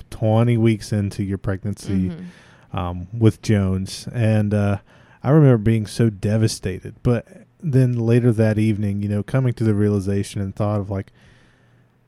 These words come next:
Speaker 1: there are no accidents. Like, th-, this is meant to be, and it's meant to be for a reason. And the only reason would be I'm supposed to raise three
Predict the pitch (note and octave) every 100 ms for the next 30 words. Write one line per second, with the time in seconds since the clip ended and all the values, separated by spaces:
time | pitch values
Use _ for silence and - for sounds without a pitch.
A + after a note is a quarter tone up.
0 | _ _ _ - C#3+ C3+ C#3+ C3 G#2+ G2+
1 | G2+ - - - - - - - G#2+ -
2 | C3+ C3 - - B2+ - B2 B2 A#2+ C#3
3 | - - G2 G2+ G#2 F#2 A2 B2 A2+ G#2+
4 | - A#2+ A2+ G#2+ A2 A2 G#2+ F#2+ G#2+ A#2+
5 | G2+ G#2 G2 G2+ G#2+ A#2 A#2 G2+ A2 G#2
6 | A2 G2 G2 G#2+ G#2 G2+ - _ - _
7 | - - C#3 C#3+ - A#2+ A#2+ A2 - A2
8 | G2+ G2+ G2+ G2 F#2+ - - A2 A#2+ B2
9 | B2 B2+ C3